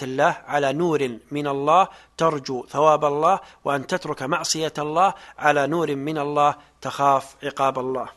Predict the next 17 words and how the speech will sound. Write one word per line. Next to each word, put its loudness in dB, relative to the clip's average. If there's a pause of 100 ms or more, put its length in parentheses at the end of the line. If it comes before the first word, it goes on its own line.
(600)
قال 0
ابن -4
القيم: -4
"وهذا 0
من -8
أحسن -6
ما -4
قيل -6 (300)
في -6
حد -4
التقوى: -6
خل -6
الذنوب -8
صغيرها -8
وكبيرها -8 (340)
ذاك 2
التقى، 0